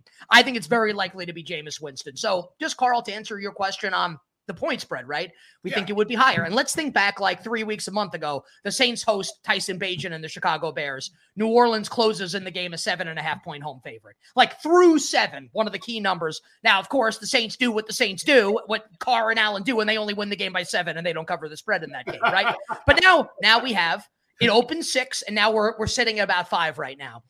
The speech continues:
Speaker 1: And I think, I don't think I know this 'cause, like, I know how bettors think, right?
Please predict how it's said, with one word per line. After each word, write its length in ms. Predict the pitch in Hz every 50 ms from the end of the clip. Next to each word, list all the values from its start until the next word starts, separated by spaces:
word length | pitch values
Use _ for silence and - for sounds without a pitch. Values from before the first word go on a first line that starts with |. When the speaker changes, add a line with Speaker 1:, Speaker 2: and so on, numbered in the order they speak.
| _ _ - -
Speaker 1:
And 120 | 254 220
I 100 | 220 214
think, 520 | 202 - - 370 320 190 165 214 208 - _ _ _ _ _ _ _ _ _ -
I 80 | - 240
don't 160 | 233 208 -
think 200 | 233 190 170 165
I 80 | 165
know 240 | 170 190 190 185 165
this 240 | 143 143 151 - -
'cause, 180 | - 160 139 135
like, 80 | 165
I 80 | 165 160
know 160 | 160 160 151
how 240 | 147 160 139 143 139
bettors 300 | - 175 151 139 143 -
think, 220 | - 269 190 170 175
right? 240 | 170 170 185 -